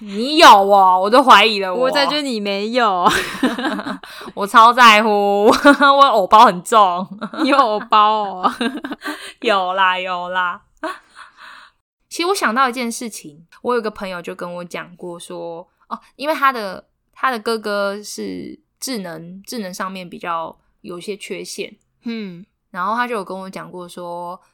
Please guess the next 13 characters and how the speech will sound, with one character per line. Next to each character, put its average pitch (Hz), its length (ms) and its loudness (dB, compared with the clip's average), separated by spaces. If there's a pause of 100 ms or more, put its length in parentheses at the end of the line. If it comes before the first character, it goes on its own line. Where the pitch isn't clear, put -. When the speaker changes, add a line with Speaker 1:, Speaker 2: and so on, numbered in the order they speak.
Speaker 1:
哦， 180 80 -20 (340)
他 175 380 -12
小 170 200 -10
时 - 160 -18
候 185 160 -8
比 190 120 -8
较 214 40 -4
不 262 200 -8
懂 160 200 -8
事 214 200 -12
的 165 40 -14
时 160 200 -18
候， - 360 -6